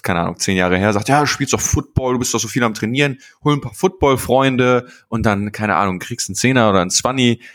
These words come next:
Und, äh, ich natürlich, hat sie gesagt, "Ja, und du darfst dann in Whirlpool am Abend und dann kannst du noch in die Sauna." Und ich so, "Ja, geil, mach ich." So, na klar, und ich unterstütze meine Schwester.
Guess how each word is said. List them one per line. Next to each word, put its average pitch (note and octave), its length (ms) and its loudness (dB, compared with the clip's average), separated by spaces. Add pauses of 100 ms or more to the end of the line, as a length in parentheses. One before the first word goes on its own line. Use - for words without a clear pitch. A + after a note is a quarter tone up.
Und, G#2 260 0
äh, G2 340 4
ich B2 240 0
natürlich, G#2+ 580 0
hat G2+ 100 -6
sie G#2 100 -4
gesagt, G2+ 200 -6
"Ja, A#2+ 280 -4
und B2 100 0
du A#2+ 80 0
darfst B2+ 280 -2
dann A#2+ 240 0 (260)
in B2+ 180 0
Whirlpool B2+ 520 4
am A2+ 200 2
Abend A#2+ 440 -2
und A2 100 -4
dann A2+ 100 -2
kannst B2+ 220 -6
du - 20 -4
noch A#2+ 100 -4
in A#2+ 80 -10
die A#2+ 80 -2
Sauna." A#2+ 720 2
Und G#2+ 260 -2
ich - 120 -2
so, - 100 -12
"Ja, - 60 -16 (140)
geil, B2+ 380 2
mach A2+ 220 0
ich." A#2+ 260 0
So, A2 200 2
na G2 100 -4
klar, A2+ 360 0
und A2+ 140 0
ich G#2+ 220 -6
unterstütze G#2 420 -4
meine G2+ 140 2
Schwester. C#3 560 0